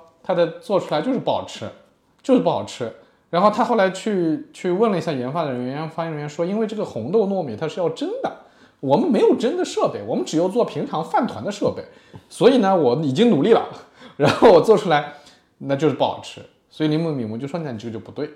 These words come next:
你这个就是所谓的为顾客着想，你已经努力在做了，但是你其实依然从企业的角度，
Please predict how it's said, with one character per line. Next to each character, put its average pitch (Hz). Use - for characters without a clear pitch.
你 117
这 107
个 180
就 160
是 123
所 98
谓 156
的 131
为 120
顾 120
客 110
着 104
想， 101
你 101
已 -
经 120
努 101
力 104
在 120
做 120
了， 98
但 143
是 139
你 95
其 -
实 131
依 151
然 127
从 135
企 -
业 95
的 -
角 92
度， -